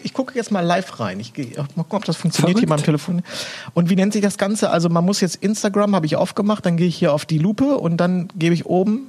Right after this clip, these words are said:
Speaker 1: was ein, Uncle Bobcast.
Speaker 2: Hm, zum Beispiel würde ich jetzt,
Speaker 1: In einem
Speaker 2: würde
Speaker 1: Wort,
Speaker 2: Sinn
Speaker 1: in
Speaker 2: machen.
Speaker 1: einem Wort oder in zwei Wörtern?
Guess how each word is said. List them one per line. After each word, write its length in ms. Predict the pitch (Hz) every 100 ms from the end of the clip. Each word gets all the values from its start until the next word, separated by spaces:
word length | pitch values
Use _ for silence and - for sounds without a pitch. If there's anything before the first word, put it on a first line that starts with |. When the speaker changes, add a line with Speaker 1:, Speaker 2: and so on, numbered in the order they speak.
| -
Speaker 1:
was 200 | 151 -
ein, 260 | 139 170
Uncle 460 | 175 165 190 196 233 269 - -
Bobcast. 640 | 170 - 240 294 - - - _ _ -
Speaker 2:
Hm, 220 | 143 143 - - -
zum 140 | - 139
Beispiel 360 | 110 101 -
würde 140 | 107 120
ich 100 | -
jetzt, 360 | 120 - - - -
Speaker 1:
In 140 | 156
einem 200 | 151 196
Speaker 2:
würde 100 | 196
Speaker 1:
Wort, 80 | 208
Speaker 2:
Sinn 100 | 247
Speaker 1:
in 60 | 233
Speaker 2:
machen. 260 | 185 175
Speaker 1:
einem 220 | 185 185 214
Wort 140 | 240
oder 80 | 214
in 80 | 165
zwei 240 | - 117
Wörtern? 360 | 113 110 113